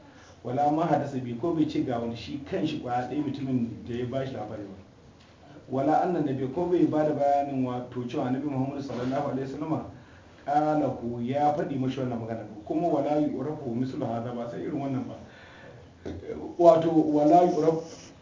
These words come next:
mislu hadha, ba a sanin irin wannan. Illa min jihati nabi sallallahu alaihi wasallam. Ma annahu qad yuhmalu. Ana iya ɗauka ala annahu kana awwalal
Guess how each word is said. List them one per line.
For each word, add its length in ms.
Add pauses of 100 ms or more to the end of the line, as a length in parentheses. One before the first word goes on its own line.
(540)
mislu 320
hadha, 480
ba 240
a 100
sanin 300
irin 240
wannan. 320 (1120)
Illa 320
min 140
jihati 280
nabi 280
sallallahu 600
alaihi 240
wasallam. 320 (540)
Ma 340
annahu 440
qad 200
yuhmalu. 800 (600)
Ana 240
iya 140
ɗauka 460
ala 480
annahu 640
kana 440
awwalal 560